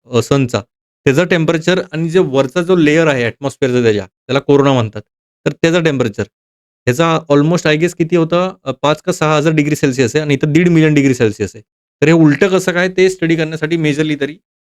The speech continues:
आणि आपलं जे ओरिजिन आहे स्पेस वेदरचं कसं झालंय ते, हे कोरोनल हीटिंग तर आहेतच, त्यानंतर सोलर विंड कसे होतात, कोरोनल मास इजेक्शन्स काय असतात, मग स्पेस वेदर कसं होतंय, तर त्याच्याबद्दल हे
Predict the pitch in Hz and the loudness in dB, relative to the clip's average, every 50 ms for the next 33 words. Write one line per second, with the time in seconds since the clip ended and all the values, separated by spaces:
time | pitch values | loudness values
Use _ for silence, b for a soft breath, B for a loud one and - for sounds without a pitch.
0 | _ _ 120 127 123 120 123 143 147 147 160 156 147 147 151 156 170 170 156 143 | _ _ -6 -6 -6 -4 -4 -4 -2 2 2 4 4 4 2 2 2 0 0 0
1 | 135 120 104 - _ _ _ _ _ _ _ _ _ _ _ _ _ - 143 139 | -2 -6 -8 -12 _ _ _ _ _ _ _ _ _ _ _ _ _ -2 -2 0
2 | 139 143 127 131 123 117 127 123 120 113 135 123 113 113 113 110 - 113 107 _ | 0 -2 -2 -2 -2 -2 -4 -6 -6 -4 -6 -6 -6 -8 -10 -10 -12 -14 -14 _
3 | _ _ _ _ _ _ _ _ _ _ 156 165 165 _ - 147 143 147 160 160 | _ _ _ _ _ _ _ _ _ _ -10 -10 -10 _ 0 0 0 2 2 0
4 | 143 139 139 156 160 156 147 156 151 143 131 135 135 143 156 165 - _ _ _ | 0 0 0 -2 -2 0 0 0 0 2 0 0 0 -2 -4 -4 -6 _ _ _
5 | _ _ _ _ _ - 143 147 160 165 160 - 156 151 160 165 156 160 165 160 | _ _ _ _ _ -4 -2 0 0 0 0 0 0 2 2 2 2 2 2 2
6 | 156 151 - 160 147 143 143 - 143 147 143 - _ - 143 131 139 139 143 143 | 0 -2 0 0 -2 0 0 0 0 0 0 -2 _ -6 -6 -4 -2 0 0 0
7 | 139 135 139 139 - - 131 135 135 - - 147 139 - 143 139 135 127 120 117 | 0 0 -2 -2 -4 -4 -2 -2 -2 0 -2 -4 -4 -2 -2 -2 0 -2 -2 -4
8 | - - 131 127 120 120 _ _ _ _ _ _ _ _ _ _ _ _ - 127 | -6 -4 -2 -2 -2 -4 _ _ _ _ _ _ _ _ _ _ _ _ -6 -6
9 | 120 - - 147 147 - - 147 139 147 147 143 143 131 143 139 127 - - 147 | -4 -2 0 0 0 2 2 0 0 0 0 0 -2 0 -2 -2 -4 -4 -4 -6
10 | 147 151 _ - - 123 _ - 147 147 147 147 147 139 151 147 135 143 170 | -6 -6 _ -12 -14 -8 _ 0 2 2 2 2 2 0 0 -2 -2 -2 -4